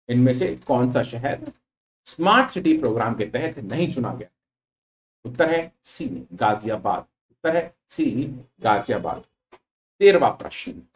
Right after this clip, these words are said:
पांच year plan, पंचवर्षीय योजना के ऊपर एक question है दोस्तों। Sustainable growth यानी कि मेरे प्यारे मित्रों, संपोषणीय वृद्धि, ये जो concept है, ये कब introduce किया गया था?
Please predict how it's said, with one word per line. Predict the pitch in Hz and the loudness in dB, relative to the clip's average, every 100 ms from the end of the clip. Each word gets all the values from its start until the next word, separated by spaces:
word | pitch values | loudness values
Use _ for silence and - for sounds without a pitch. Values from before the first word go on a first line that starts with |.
| _ _ _ 180 | _ _ _ 6
पांच | 208 233 - | 6 6 2
year | 180 180 175 | 6 6 6
plan, | 165 170 | -2 -2
पंचवर्षीय | - 190 185 143 123 120 180 | 0 2 2 0 0 2 4
योजना | 139 110 139 156 | 4 2 0 0
के | 156 | 0
ऊपर | 151 147 | -2 -2
एक | 143 | -2
question | 120 - 156 | -6 -6 -4
है | 143 | -2
दोस्तों। | 139 - - _ _ _ _ _ _ _ _ _ _ _ _ _ - | -4 -6 -14 _ _ _ _ _ _ _ _ _ _ _ _ _ -2
Sustainable | 165 - 190 190 190 185 | -2 2 4 6 6 4
growth | 127 156 185 185 | 4 2 0 0
यानी | 127 135 | 0 2
कि | 127 139 123 123 123 - | 2 0 0 -4 -10 -12
मेरे | 113 | -6
प्यारे | 117 123 120 | 0 2 2
मित्रों, | 123 123 - - _ _ _ _ - | 0 -2 -6 -8 _ _ _ _ 0
संपोषणीय | 143 127 160 160 202 202 185 - - | 0 4 2 2 0 0 -2 -6 -2
वृद्धि, | 175 - 196 147 - 123 _ _ 127 | -2 0 -2 -2 -4 -12 _ _ -2
ये | |
जो | 147 - | -2 0
concept | 127 127 123 220 220 139 | 2 2 2 0 2 0
है, | 123 123 - - | 0 -2 -10 -6
ये | 127 123 208 | -6 0 0
कब | 202 - | 0 2
introduce | 127 127 127 143 - - | 0 2 0 -2 -4 -2
किया | 120 | 2
गया | 123 135 127 | 2 0 -2
था? | 139 | -6